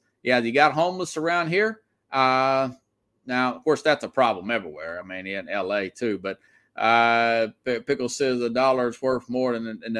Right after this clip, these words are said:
a billion, uh, the dollar tomorrow. Yeah. And, uh, so it, it's just, uh, the, the flip side, yes, they're gonna get a Super Bowl here. Remember the Titans, they had the, uh, um, oh God,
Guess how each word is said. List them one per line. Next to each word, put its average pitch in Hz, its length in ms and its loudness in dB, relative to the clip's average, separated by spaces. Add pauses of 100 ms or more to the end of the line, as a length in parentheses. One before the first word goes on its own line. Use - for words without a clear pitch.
a 101 60 -8
billion, 113 520 0 (420)
uh, 117 60 -4
the 117 120 -2
dollar 117 300 2
tomorrow. 110 920 0 (360)
Yeah. 101 240 0 (600)
And, 147 460 4
uh, 147 300 8
so 180 240 4
it, 190 240 0
it's 185 260 -2
just, 196 380 2 (1080)
uh, 165 320 2
the, 175 120 -2
the 185 120 6
flip 226 280 4
side, 196 540 6
yes, 175 300 8
they're 180 160 6
gonna 185 220 2
get 175 160 0
a 185 80 0
Super 170 360 -2
Bowl 160 260 2
here. 160 240 0
Remember 156 400 -4
the 151 100 -2
Titans, 151 640 -2
they 160 160 -2
had 147 380 0
the, 151 360 0
uh, 156 240 2 (520)
um, 120 720 -2 (920)
oh 104 120 -4
God, 82 460 -8